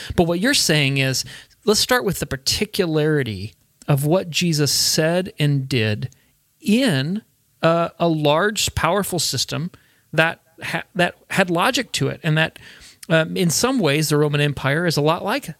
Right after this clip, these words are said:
United States of America. So how did Jesus navigate those relationships?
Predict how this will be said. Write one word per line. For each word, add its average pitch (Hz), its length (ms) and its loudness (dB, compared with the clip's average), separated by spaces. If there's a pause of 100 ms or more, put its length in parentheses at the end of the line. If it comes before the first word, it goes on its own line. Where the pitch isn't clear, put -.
(180)
United 131 240 2
States 120 280 -4
of - 60 -6
America. 104 500 -6 (720)
So 185 160 -2
how 202 180 0
did 294 160 -4
Jesus 208 340 0
navigate 175 640 -4 (400)
those 175 380 0
relationships? 127 840 -2